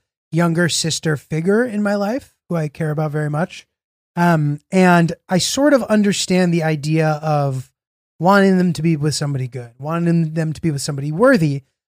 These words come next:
But I also don't have this idea, and granted, it's different. She's not my blood sister or anything.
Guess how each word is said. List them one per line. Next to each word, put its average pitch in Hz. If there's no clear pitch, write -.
But 190
I 202
also 226
don't 185
have 170
this 170
idea, 165
and 170
granted, 180
it's 156
different. 165
She's -
not 151
my 160
blood 147
sister 147
or -
anything. 139